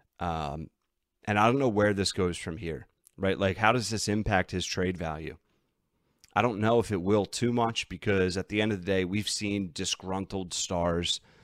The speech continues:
uh, weasel their way out of situations to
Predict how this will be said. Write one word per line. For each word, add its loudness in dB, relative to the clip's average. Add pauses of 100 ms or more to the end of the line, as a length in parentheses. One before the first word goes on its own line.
(400)
uh, -2
weasel 0
their 0
way -2
out -2
of -8 (680)
situations -2
to -2